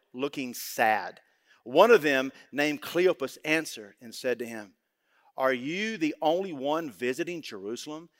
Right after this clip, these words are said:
and unaware of the things which have happened here in these days?' And he said to them, 'What things?' And they said to him, 'The things about Jesus the Nazarene, who was a prophet, mighty in deed and word in the sight of God and all the people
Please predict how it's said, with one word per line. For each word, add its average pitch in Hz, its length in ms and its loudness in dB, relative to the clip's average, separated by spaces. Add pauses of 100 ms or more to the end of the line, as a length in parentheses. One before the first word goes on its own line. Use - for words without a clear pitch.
(180)
and 131 160 -6
unaware 135 720 2
of 127 180 -4
the 107 100 -8
things 151 520 -12
which 127 180 -8
have 110 120 -6
happened 156 600 -4 (260)
here 156 400 -2
in 127 80 -4
these 123 180 -6
days?' 117 460 -4 (280)
And 151 140 -2
he 151 80 0
said 208 300 6
to 180 80 4
them, 117 260 -4 (200)
'What 226 340 -4
things?' 120 460 -4 (280)
And 151 140 0
they 151 80 6
said 185 300 8
to 165 100 2
him, 117 300 -2 (260)
'The 139 100 0
things 208 400 2
about 165 320 4
Jesus 170 580 -6
the 131 100 -2
Nazarene, 147 760 2 (240)
who 165 100 -2
was 170 180 0
a 131 100 0
prophet, 170 520 4
mighty 180 520 0
in 165 140 -2
deed 160 300 -2
and 127 220 -6
word 135 340 2
in 131 140 -10
the 127 80 -6
sight 143 320 2
of 113 100 -2
God 113 400 2 (240)
and 139 160 -2
all 160 400 10
the 156 80 0
people 123 460 -10